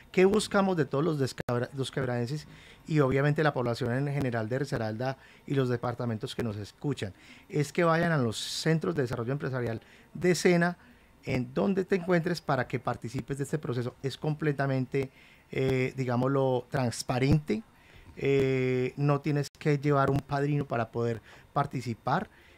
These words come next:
Eh, eres tú quien se incluye o se saca de ese propósito y obviamente obtener los recursos. Hay muchas experiencias a nivel regional.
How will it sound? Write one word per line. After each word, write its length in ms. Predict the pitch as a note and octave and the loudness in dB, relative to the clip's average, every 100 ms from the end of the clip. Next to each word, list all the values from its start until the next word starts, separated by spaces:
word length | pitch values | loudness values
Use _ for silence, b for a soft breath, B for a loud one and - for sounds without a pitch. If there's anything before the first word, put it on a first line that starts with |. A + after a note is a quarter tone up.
| B - | B -2
Eh, 580 | C3+ C3 B2+ B2+ - - | 0 2 2 0 -4 -4
eres 580 | D#3+ D3+ D#3+ D3+ - - _ - | 2 2 2 -2 -8 -14 _ 0
tú 240 | G3+ F#3+ - - | 2 2 -2 0
quien 260 | F#3 F3 | 2 4
se 160 | D#3 - | 0 0
incluye 720 | A#2+ A2 E3+ F3 G3+ A#3 C4 _ B B B - | -2 -2 2 4 4 2 -2 _ B B B -2
o 140 | D3+ | 2
se 160 | C#3 B2+ | 2 0
saca 400 | - D3 - D#3+ | 2 2 2 -2
de 60 | D#3 | -2
ese 140 | D3+ | -2
propósito 720 | D3 - - D3+ G3 F3+ A3 - B B - | -6 -6 -6 -4 -4 -8 -10 -12 B B -2
y 60 | C#3+ | 2
obviamente 420 | C3 C#3+ D3 E3+ | 2 2 2 0
obtener 360 | D#3 C#3 B2 | 0 0 0
los 100 | B2+ | 0
recursos. 640 | C#3+ C3 E3+ F#3 G3 F#3 - B B | -2 -4 -2 -2 -2 -6 -14 B B
Hay 160 | D3 D3 | 2 2
muchas 280 | D3 E3 | 2 -2
experiencias 840 | D#3 - C#3 C3+ C3 B2 E3+ E3+ - B B B | -4 -4 0 2 2 0 -4 -6 -10 B B B
a 60 | |
nivel 280 | C#3 C3 B2 | 0 2 2
regional. 500 | C3+ D3 C3 C3 F#3 | 0 -2 0 0 -2